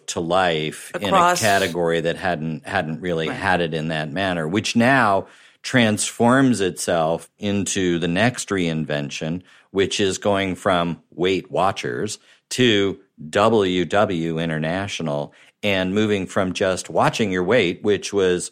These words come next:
Speaker 1: and is a very important thing, into the mindset of today's consumer, where it's really about health and wellness. There's a company called Weight Watchers, and you've moved from great brands to creating brands. So,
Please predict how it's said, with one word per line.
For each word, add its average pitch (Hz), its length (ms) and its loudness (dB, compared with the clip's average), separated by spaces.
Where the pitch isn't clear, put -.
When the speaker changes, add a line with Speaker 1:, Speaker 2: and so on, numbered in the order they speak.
Speaker 1:
and 107 300 0
is 98 220 0
a 87 160 0
very 104 220 2
important 82 480 -6
thing, 90 260 -4
into 127 280 0
the 110 100 2
mindset 117 560 0
of 87 100 -2
today's 117 420 -2
consumer, 85 720 -4
where 120 500 4
it's 123 300 0
really 165 280 4
about 110 300 2
health 117 340 2
and 107 160 -2
wellness. 101 680 0
There's 90 200 0
a 113 40 0
company 98 380 -2
called 110 260 2
Weight 113 200 2
Watchers, 90 580 -2
and 104 240 0
you've 117 240 0
moved 113 300 2
from 101 420 0
great 113 400 2
brands 104 480 0
to - 100 -12
creating 101 640 0
brands. 73 640 -4
So, 85 520 0